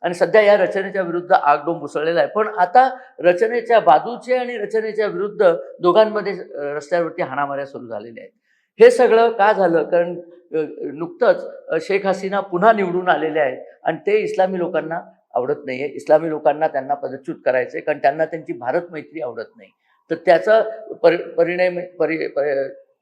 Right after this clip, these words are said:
प-, परिणाम हा सगळ्या देशात जाळपोळीवर झालेला आहे आणि प्रचंड देशात आगी लागल्यात. मुळात तो गरीब देश आहे, त्याच्यात त्यांनी एकमेकांची आग लावून स-, अ, राष्ट्रीय संपत्तीचं नुकसान करतायत, पण सारासार विचार करतील ते, ते लोक नव्हे.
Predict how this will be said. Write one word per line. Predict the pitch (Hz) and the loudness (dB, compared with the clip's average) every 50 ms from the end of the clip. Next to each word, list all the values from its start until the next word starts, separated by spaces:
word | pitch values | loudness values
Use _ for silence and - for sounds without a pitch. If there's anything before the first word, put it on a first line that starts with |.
| _ - | _ -8
प-, | - - - - - - | -8 -8 -8 -10 -16 -10
परिणाम | 151 156 165 190 180 143 180 202 - - - _ _ _ | -6 -2 2 4 4 4 4 0 -12 -16 -20 _ _ _
हा | 160 165 | 0 0
सगळ्या | 165 175 165 180 175 | 0 2 2 2 2
देशात | 170 156 147 - - 175 180 180 - - | 2 0 -6 -2 2 2 2 2 0 -6
जाळपोळीवर | 139 127 131 131 - 165 175 180 180 175 170 151 | -6 -6 -6 -6 -6 -4 -2 -2 0 0 -2 -2
झालेला | 120 120 113 113 120 117 120 | -4 -6 -10 -10 -12 -12 -10
आहे | 117 110 107 _ _ _ _ _ _ _ _ _ | -12 -12 -12 _ _ _ _ _ _ _ _ _
आणि | - 131 147 | -10 -10 -8
प्रचंड | 151 - 160 156 - 202 208 196 180 | -4 -4 -4 0 0 0 0 2 -2
देशात | 170 151 151 147 - 165 170 - - - | -2 -2 -6 0 0 0 0 0 -2 -2
आगी | 139 139 151 156 | -2 -2 0 -2
लागल्यात. | 156 147 143 147 151 151 - | -2 0 0 -2 -4 -4 -4
मुळात | 165 185 220 254 262 262 - | -8 -6 -2 -2 -2 0 0
तो | 285 | 2
गरीब | 220 220 220 240 196 | 4 4 2 2 2
देश | 175 202 180 151 - | 2 2 2 2 -2
आहे, | 120 104 - - - - _ _ _ | -6 -6 -8 -14 -20 -20 _ _ _
त्याच्यात | 175 175 214 220 | 0 2 2 2
त्यांनी | 220 - - 214 233 233 | 2 2 0 0 0 -2
एकमेकांची | 220 214 220 220 214 220 220 - | -4 -4 -8 -6 -6 -6 2 4
आग | 226 196 196 202 208 | 6 6 6 4 2
लावून | 214 214 214 220 208 214 | 2 2 2 0 -4 -6
स-, | - 196 | -2 -2
अ, | 190 - - 170 165 156 - - - _ - | -2 0 0 -2 -2 -4 -4 -8 -4 _ 2
राष्ट्रीय | - 156 170 170 - 208 | 4 4 2 4 0 -2
संपत्तीचं | 202 214 208 - 220 220 214 - 220 226 208 | 0 0 -2 -2 -4 -4 -4 0 0 0 0
नुकसान | 185 - - - 214 220 214 | 0 -8 -2 -2 -2 -2 -2
करतायत, | 202 185 160 - 151 135 127 - _ 180 | -4 -6 -4 -2 -4 -6 -6 -8 _ -12
पण | 180 180 170 156 | -12 -12 -14 -6
सारासार | _ 127 139 156 185 190 - 214 202 214 | _ -2 2 2 2 4 2 0 0 0
विचार | 202 - 185 180 180 | -4 -2 -4 -4 -4
करतील | 175 185 170 175 180 175 175 - | -4 -8 -10 -8 -12 -14 -10 -10
ते, | 170 | -10
ते | 175 170 165 156 | -10 -10 -10 -10
लोक | 147 147 143 143 | -10 -12 -14 -12
नव्हे. | 151 156 139 131 | -12 -10 -10 -10